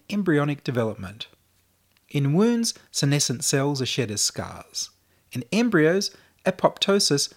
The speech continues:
stops growth in certain directions while others continue, allowing, for example, fingers to separate. It's also a common feature of age tissue, where senescent cells hang around, never quite dying and leaving the body,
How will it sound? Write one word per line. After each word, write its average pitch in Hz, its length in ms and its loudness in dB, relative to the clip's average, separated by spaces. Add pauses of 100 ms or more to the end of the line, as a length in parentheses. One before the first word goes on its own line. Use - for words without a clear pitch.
stops - 400 0
growth 160 300 2
in 135 100 -2
certain 156 300 2
directions 143 600 0
while 156 260 2
others 123 260 -2
continue, 156 520 -2 (400)
allowing, 117 480 -2
for 139 140 -2
example, 147 500 0 (100)
fingers 135 600 -2 (140)
to 214 100 -4
separate. 120 600 -2 (840)
It's - 160 -4
also 180 380 2
a 165 60 2
common 143 320 -2
feature 113 480 -4 (160)
of 131 160 -4 (120)
age 127 400 -4
tissue, - 400 -8 (800)
where 131 160 2
senescent 156 560 0
cells 123 340 0
hang 185 220 -2
around, 127 420 2 (300)
never 160 320 2
quite 147 380 0
dying 143 360 2
and 120 120 -2
leaving 120 240 -2
the 113 80 -2
body, 151 500 0